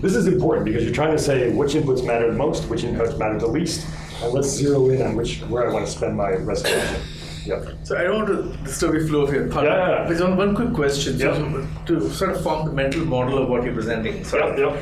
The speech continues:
Speaker 2: make it more clear. So what should I imagine as a use case of this? So I can imagine a situation where there's a time bound somebody gives and you want to do approximate computation to the
Speaker 1: Yep.
Speaker 2: degree you can.
Speaker 1: Yep.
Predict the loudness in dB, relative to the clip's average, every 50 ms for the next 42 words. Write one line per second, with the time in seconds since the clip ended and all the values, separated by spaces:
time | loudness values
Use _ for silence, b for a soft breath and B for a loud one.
0 | -8 -8 -6 -4 -4 -2 -2 -2 -2 -2 -2 -2 0 0 0 0 -2 B B B
1 | B B B B B -4 -2 -2 -2 -2 -4 -6 -4 -2 0 0 0 0 -2 -2
2 | 0 0 0 0 0 0 0 0 0 0 0 0 0 -2 -2 -2 -2 -2 0 0
3 | 0 0 0 0 0 0 -2 -2 -2 -2 -2 -2 -2 -2 -2 -2 -2 -2 0 0
4 | 0 0 2 0 0 0 0 0 0 0 0 0 0 -2 -2 -2 -2 -2 -4 -4
5 | -2 -2 0 0 0 0 -2 -4 B B B B 0 0 2 2 0 0 0 -2
6 | -2 0 0 0 0 0 2 2 2 0 0 0 0 0 0 0 0 -2 0 0
7 | 0 0 0 -2 -2 -2 0 0 0 0 0 0 -2 -2 0 0 0 0 -2 -2
8 | -2 -2 -4 -4 -4 -2 -2 -2 -2 -2 -2 -2 -2 -2 -2 -4 -4 -4 -4 -2
9 | 0 0 0 0 0 0 -2 -2 -2 -2 -4 -4 -4 -4 -4 -4 -4 -6 -4 0
10 | 2 2 2 2 -2 -4